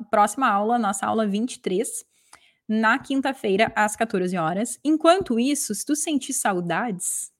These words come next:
que eu espero que sinta, se tu sentir saudades, a gente tem vários outros conteúdos já nas nossas redes sociais, então confira lá. A gente já tá na nossa aula número vinte e dois, então a gente já tem vinte e uma aulas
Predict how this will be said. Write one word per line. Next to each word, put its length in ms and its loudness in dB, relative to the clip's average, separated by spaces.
que 100 -18
eu 40 -12
espero 300 -12
que 80 -16
sinta, 360 -10
se 60 -14
tu 100 2
sentir 260 2
saudades, 800 2
a 40 -10
gente 180 0
tem 100 0
vários 220 2
outros 200 0
conteúdos 480 0
já 140 0
nas 160 0
nossas 300 -4
redes 240 -4
sociais, 560 -4
então 260 0
confira 720 -2
lá. 340 0
A 20 -6
gente 160 4
já 80 4
tá 160 6
na 100 6
nossa 360 4
aula 180 4
número 300 0
vinte 240 -2
e 20 -2
dois, 380 0
então 180 0
a 40 2
gente 120 0
já 80 -2
tem 260 0
vinte 360 0
e 40 0
uma 300 2
aulas 580 2